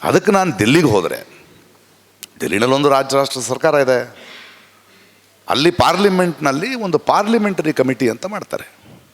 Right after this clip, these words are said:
ಆ ಪಾರ್ಲಿಮೆಂಟರಿ ಕಮಿಟಿ ಒಳಗಡೆ ನಾಳೆ ಪಾರ್ಲಿಮೆಂಟ್ನಲ್ಲಿ ಡಿಸ್ಕಸ್ ಮಾಡೋದಕ್ಕೋಸ್ಕರ ಅಲ್ಲಿ ಒಂದು ಸಭೆಯನ್ನು ಕರೆದು,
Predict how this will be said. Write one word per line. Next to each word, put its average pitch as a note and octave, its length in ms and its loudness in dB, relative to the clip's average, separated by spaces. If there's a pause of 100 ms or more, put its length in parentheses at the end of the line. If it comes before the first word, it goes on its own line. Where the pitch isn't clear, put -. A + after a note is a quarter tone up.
(680)
ಆ F2+ 80 0
ಪಾರ್ಲಿಮೆಂಟರಿ G3+ 840 0
ಕಮಿಟಿ C#3+ 340 0
ಒಳಗಡೆ F#2 540 -2 (1300)
ನಾಳೆ D#3+ 340 2
ಪಾರ್ಲಿಮೆಂಟ್ನಲ್ಲಿ F3 720 0
ಡಿಸ್ಕಸ್ C#3 360 -2
ಮಾಡೋದಕ್ಕೋಸ್ಕರ F#2+ 640 0 (840)
ಅಲ್ಲಿ E3+ 580 0
ಒಂದು D#3 240 -2
ಸಭೆಯನ್ನು A#2+ 520 2
ಕರೆದು, C3+ 560 -8